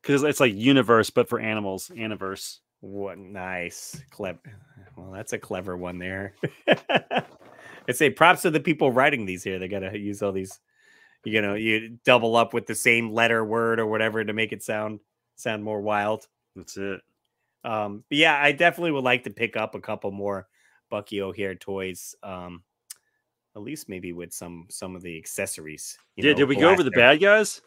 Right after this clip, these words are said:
Speaker 2: No, we still gotta go over the bad guys if you guys
Speaker 1: 'Cause
Speaker 2: are
Speaker 1: I,
Speaker 2: curious.
Speaker 1: I, I want, I wanna know what, more about Captain Toad or whatever his name is.
Speaker 2: So the bad guys, I'll, I'll read 'em all out and then we can maybe,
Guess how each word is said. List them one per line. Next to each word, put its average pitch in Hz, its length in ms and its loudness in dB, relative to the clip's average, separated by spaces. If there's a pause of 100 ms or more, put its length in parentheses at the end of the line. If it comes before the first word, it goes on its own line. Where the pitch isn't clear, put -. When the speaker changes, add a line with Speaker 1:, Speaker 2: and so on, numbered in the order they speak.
(180)
Speaker 2:
No, 110 260 4
we 101 80 2
still 107 180 0
gotta 104 180 2
go 95 120 0
over 92 140 -4
the 87 60 -10
bad 87 260 -6
guys 82 320 -12
if 87 100 -20
you 95 60 -18
guys 85 160 -10
Speaker 1:
'Cause 117 100 -2
Speaker 2:
are 135 80 8
Speaker 1:
I, 127 40 4
Speaker 2:
curious. 123 200 -2
Speaker 1:
I, 131 120 0
I 143 160 6
want, 160 280 4 (180)
I 131 60 0
wanna 151 180 4
know 131 140 6
what, 107 200 0
more 120 180 0
about 107 260 -2
Captain 107 460 -4
Toad 101 360 -4
or 95 60 -4
whatever 95 280 -6
his 92 140 -8
name 92 200 -8
is. 90 340 -14 (580)
Speaker 2:
So 110 280 6
the 104 80 4
bad 123 340 8
guys, 131 540 8
I'll, 139 240 2 (300)
I'll 131 120 6
read 160 200 6
'em 156 120 6
all 151 140 8
out 135 180 8
and 127 80 0
then 127 100 2
we 127 60 4
can 139 140 8
maybe, 98 380 8